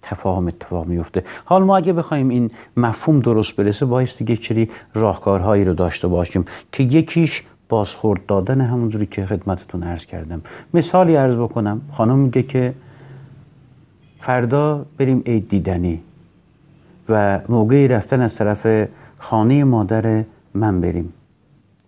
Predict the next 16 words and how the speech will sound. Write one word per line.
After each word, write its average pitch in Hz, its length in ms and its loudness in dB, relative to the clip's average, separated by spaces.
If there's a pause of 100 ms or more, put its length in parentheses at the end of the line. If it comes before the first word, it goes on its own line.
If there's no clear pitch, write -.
(1500)
تحلیل 185 880 4 (1080)
آقا 127 280 4
این 165 220 4
میشه 113 340 2
که 120 380 -2 (1040)
پدر 160 340 2
و 185 40 4
مادر 160 400 4
تو 151 180 -6
مهم 101 360 0
هستن. 107 500 0 (800)
در 143 100 4
این 135 260 4
حالت 147 640 0 (200)
آقا 135 360 0
که 127 400 0